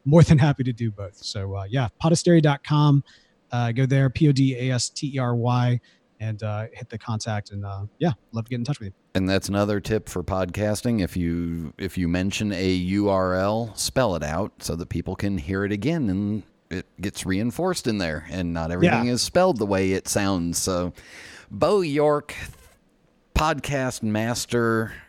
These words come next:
Speaker 2: guru, my, uh, my, uh, my Yoda. Thanks for, thank you very much for coming on. Thanks for doing this.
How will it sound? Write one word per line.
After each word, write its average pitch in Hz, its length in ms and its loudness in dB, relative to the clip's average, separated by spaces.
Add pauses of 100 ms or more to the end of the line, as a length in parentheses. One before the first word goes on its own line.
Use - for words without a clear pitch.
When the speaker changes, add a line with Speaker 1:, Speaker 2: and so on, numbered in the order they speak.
(400)
Speaker 2:
guru, 113 760 4 (800)
my, 95 600 -2
uh, 85 340 0
my, 90 400 2
uh, 82 220 -2
my 82 260 -2
Yoda. 98 560 0 (1400)
Thanks 120 260 0
for, 107 120 0
thank 123 400 0
you 104 60 -2
very 98 160 2
much 90 180 0
for 87 80 -4
coming 90 240 2
on. 87 160 2
Thanks 101 240 2
for - 80 -4
doing 80 220 -2
this. 73 240 -10